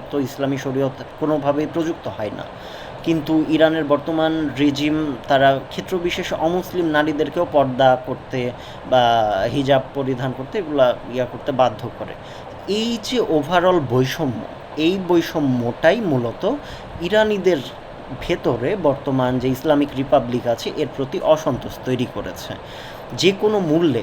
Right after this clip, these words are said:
এই বৈষম্যকে যদি নিরসন করতে না পারা যায়, তাহলে বাইরের যে কোনো পরাশক্তি খুব সহজেই এই বৈষম্যের শিকার লোকজন যারা আছে, তাদেরকে, উম, বর্তমান রেজিমের বিরুদ্ধে ব্যবহার করতে পারবে। আহ, আর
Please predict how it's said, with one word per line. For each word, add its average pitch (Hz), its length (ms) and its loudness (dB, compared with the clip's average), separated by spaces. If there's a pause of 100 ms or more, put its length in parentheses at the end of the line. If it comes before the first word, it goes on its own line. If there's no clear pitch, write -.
(140)
এই 147 160 4
বৈষম্যকে 185 680 0
যদি 170 260 0
নিরসন 151 500 0
করতে 156 280 -4
না 123 300 4
পারা 160 240 6
যায়, 113 240 -2 (440)
তাহলে 143 540 2 (460)
বাইরের 131 360 4
যে 185 220 0
কোনো 247 240 2
পরাশক্তি 131 540 2 (100)
খুব 202 120 -2 (200)
সহজেই 190 480 0 (420)
এই 135 380 4 (120)
বৈষম্যের 175 440 2
শিকার 165 360 4
লোকজন 127 480 2
যারা 107 280 -4
আছে, 107 280 -4
তাদেরকে, 131 640 0 (320)
উম, 131 160 0
বর্তমান 139 440 2
রেজিমের 143 380 0
বিরুদ্ধে 139 400 -4
ব্যবহার 143 360 4 (120)
করতে 104 320 -10
পারবে। 98 320 -6
আহ, - 800 -2
আর 135 360 4